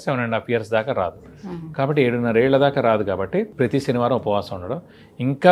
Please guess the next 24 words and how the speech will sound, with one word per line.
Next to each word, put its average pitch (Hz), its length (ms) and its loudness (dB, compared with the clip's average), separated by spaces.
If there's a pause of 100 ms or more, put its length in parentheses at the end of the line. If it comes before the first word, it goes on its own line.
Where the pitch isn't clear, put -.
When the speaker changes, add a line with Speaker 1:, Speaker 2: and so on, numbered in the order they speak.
Speaker 1:
ఉధృతంగా 147 460 6
ఉంటే 123 300 -2
మటుకు 120 200 -6
ఖచ్చితంగా 123 420 -6
శనికి 131 320 -6
పంతొమ్మిది 110 340 -4
వేల 113 160 -2
సార్లు 110 200 -4
జపం 98 240 -6
చేయించి 95 260 -8 (520)
నల్ల 117 240 2
నువ్వులు 135 260 4 (180)
రెండు 104 160 -4
వందల 107 220 -4
గ్రాములు 104 260 -4
దానం 90 220 -6
ఇస్తే - 140 -16
కనుక 104 140 -12 (100)
దోషం 104 280 -10
మొత్తం 113 260 -12
తొలగిపోతుంది. 90 520 -10
Speaker 2:
విద్య, 254 260 0 (320)
ఉద్యోగం, 240 540 -2 (220)
వివాహం, 214 460 -2